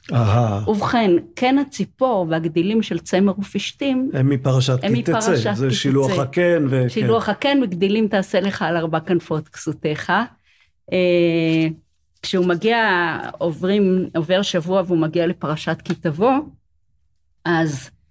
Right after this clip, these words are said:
Speaker 2: אה, יש כאן תיאור מאוד מאוד יפה של אור הדמדומים בניו יורק. אה, היום נאבק בצללים, תבערת אור אחרונה מתלקחת פתאום, מגרשת לרגע את החושך,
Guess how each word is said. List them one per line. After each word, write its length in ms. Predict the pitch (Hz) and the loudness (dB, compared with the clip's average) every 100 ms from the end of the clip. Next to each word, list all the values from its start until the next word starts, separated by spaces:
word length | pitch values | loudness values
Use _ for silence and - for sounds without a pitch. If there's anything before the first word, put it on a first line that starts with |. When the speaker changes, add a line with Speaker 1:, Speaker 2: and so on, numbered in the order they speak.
| _ _ _ | _ _ _
Speaker 2:
אה, 60 | 160 | -2
יש 280 | 160 175 - | 2 2 2
כאן 160 | 190 | 0
תיאור 360 | 180 180 190 196 | 0 0 2 2
מאוד 320 | 175 165 190 | 2 2 2
מאוד 360 | 202 175 165 170 | 2 4 2 2
יפה 300 | 160 - 185 | -2 -4 -4
של 220 | - 156 | -2 0
אור 200 | 175 185 | 2 2
הדמדומים 600 | 165 160 156 156 165 160 | 2 2 2 4 4 4
בניו 220 | 156 139 | 2 2
יורק. 540 | 143 165 202 208 - - _ _ _ _ _ _ | 0 2 2 0 -8 -20 _ _ _ _ _ _
אה, 580 | 165 170 160 156 156 151 | 2 4 4 2 0 -2
היום 340 | 165 180 208 202 | 2 2 4 4
נאבק 500 | 170 147 180 180 - | 2 2 -2 -4 -6
בצללים, 840 | 151 - 160 151 170 202 185 170 | -6 -4 -2 0 2 4 4 2
תבערת 640 | - 143 139 165 160 202 - | 0 -4 -2 -2 0 -2 -2
אור 260 | 190 180 | -2 -2
אחרונה 520 | - - 143 160 165 180 | -4 -6 -2 2 4 4
מתלקחת 640 | 170 156 147 185 - 175 - | 2 0 -2 -4 -4 -6 -6
פתאום, 480 | 143 - 180 180 170 | -8 -2 2 2 2
מגרשת 580 | 151 156 175 - 165 | 0 -2 -2 -4 -4
לרגע 340 | 151 156 160 151 | -2 0 -2 -4
את 120 | - | -6
החושך, 720 | 127 180 185 - 160 160 - | -4 -2 -2 0 -2 -2 -10